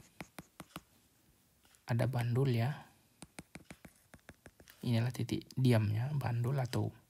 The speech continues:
kayu atau batu sih kita gantung di, di, di tadi mana lah, pokoknya tergantung tadi pohon di mana. Lalu kalian simpangkan kemari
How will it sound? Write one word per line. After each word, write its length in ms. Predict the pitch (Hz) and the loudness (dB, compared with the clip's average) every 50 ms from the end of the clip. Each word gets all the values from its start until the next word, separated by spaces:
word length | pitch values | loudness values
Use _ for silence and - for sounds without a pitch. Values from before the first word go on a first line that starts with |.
| _ _ _ _ _ _ _ _ _ _ _ | _ _ _ _ _ _ _ _ _ _ _
kayu 480 | - 120 113 110 107 113 120 - 131 | 2 2 4 4 4 2 2 0 0
atau 160 | 123 113 - 123 | -2 0 0 0
batu 480 | 120 - - 117 - - - 160 165 | 2 2 2 0 0 0 0 -2 -2
sih 100 | - - | -2 0
kita 220 | - - - 113 104 | -2 2 4 4 4
gantung 480 | 110 110 113 123 120 113 135 175 185 - - | 4 2 0 0 -2 -2 -2 -2 -2 -4 -4
di, 180 | 135 120 110 | 0 0 0
di, 380 | 110 120 113 110 - 107 - - | 2 2 0 0 0 0 -2 -2
di 340 | - - - 110 113 113 131 135 - - - - - - - - - - | -4 -2 -2 -2 -2 -2 -4 -6 -10 -14 -18 -18 -18 -16 -18 -20 -16 -4
tadi 240 | - 92 92 101 101 | -2 0 0 2 0
mana 240 | 101 87 107 107 123 | 0 0 0 0 0
lah, 140 | 139 143 | 0 0
pokoknya 240 | - 104 101 - 131 | 0 0 0 0 0
tergantung 400 | - 110 110 107 117 120 123 127 | -2 -2 -2 -2 -4 -2 -2 0
tadi 180 | 131 113 107 120 | 0 0 0 -2
pohon 300 | - - 117 113 123 127 | -2 -2 0 0 2 0
di 100 | 123 113 | 2 0
mana. 240 | 120 120 123 135 160 - - _ _ _ _ _ _ _ _ - _ _ _ _ _ _ _ _ - | 0 0 -2 -4 -4 -6 -12 _ _ _ _ _ _ _ _ -20 _ _ _ _ _ _ _ _ -4
Lalu 160 | - 50 - | 0 0 0
kalian 320 | 127 - 113 110 113 113 117 117 | 2 2 2 2 2 2 0 0
simpangkan 760 | - - 110 117 117 - - 95 104 120 117 - 123 127 123 | 0 0 0 0 0 -2 -2 -2 -2 -2 -2 0 -2 0 0
kemari 400 | 107 110 107 104 - 120 160 | 0 0 0 0 0 0 0